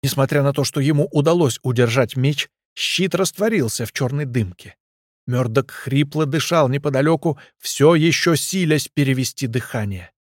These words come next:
Зандер присел на корточки. Конор достаточно отдохнул, чтобы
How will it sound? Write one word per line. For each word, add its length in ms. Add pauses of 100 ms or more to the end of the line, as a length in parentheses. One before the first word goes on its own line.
(180)
Зандер 500
присел 420
на 100
корточки. 680 (380)
Конор 340
достаточно 840
отдохнул, 480
чтобы 400